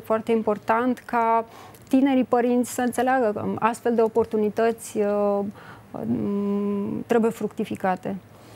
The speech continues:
Foarte rar se întâmplă ca un copil să poată avea acces la un circuit întreg de analize sau de, uh, consultații într-o singură zi.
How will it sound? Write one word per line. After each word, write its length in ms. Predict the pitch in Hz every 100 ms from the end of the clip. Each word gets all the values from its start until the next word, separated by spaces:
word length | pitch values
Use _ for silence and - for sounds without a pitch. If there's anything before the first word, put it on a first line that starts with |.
| -
Foarte 360 | - 254 240 240
rar 220 | 214 220
se 140 | 208 220
întâmplă 520 | 214 226 220 220 208
ca 240 | - 208 214
un 360 | 208 208 202 196
copil 260 | 202 226 214
să 360 | - 202 208 202
poată 340 | 208 214 -
avea 240 | 196 185 196
acces 440 | 185 - 214 208
la 320 | 208 202 202 196 - - -
un 180 | 220
circuit 520 | 220 233 208 214 214 233
întreg 440 | 208 208 202 180 180
de 440 | 185 185 180 180 185
analize 540 | 180 185 180 202 196
sau 280 | 196 208 196
de, 420 | 208 196 202 202 196
uh, 380 | 196 190 185 185 196 -
consultații 720 | 208 208 202 196 208 226 269
într-o 280 | 269 285 226
singură 400 | 208 262 240 220
zi. 260 | 208 202